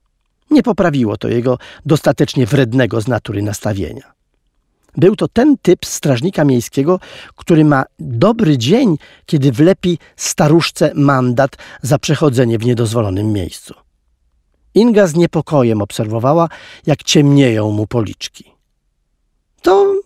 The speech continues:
moje rzeczy”, odparła ostrożnie. Nie miała nic na sumieniu, jednak wredny z natury i do tego rozwścieczony strażnik miejski mógł sprawić pewien kłopot.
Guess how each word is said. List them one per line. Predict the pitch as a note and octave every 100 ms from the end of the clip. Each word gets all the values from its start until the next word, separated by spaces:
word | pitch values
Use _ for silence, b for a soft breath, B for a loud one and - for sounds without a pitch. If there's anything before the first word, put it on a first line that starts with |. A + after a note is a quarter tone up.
| _ F#4
moje | F#4 D#4 G#3
rzeczy”, | C#3 - - E3 _ _ _ _ _ _ _
odparła | - - A2 F#2
ostrożnie. | G2+ - F#2+ F#2 G#2 - _ _ _ _ _ _ _ _ _ _ _
Nie | A3
miała | G3 C#3 A#2
nic | A#2 -
na | A2+
sumieniu, | - A#2 C#3+ G3+
jednak | G#3+ E3 D3 A2+
wredny | G#2+ C3 E3 B2+ C3+
z | A#2+
natury | A#2 - C#3+ F3
i | C3+
do | C#3
tego | C3 C3
rozwścieczony | B2 - - C#3+ E3+ C#3 A2+
strażnik | - C#3+ A#2+ A2
miejski | A#2 B2 - A3 B B B
mógł | C#3+ C#3 C#3+ F#3+
sprawić | - E3 A2+ G2+ C3+
pewien | - G#2+ C3+
kłopot. | D3 C#3 F#2+ - - _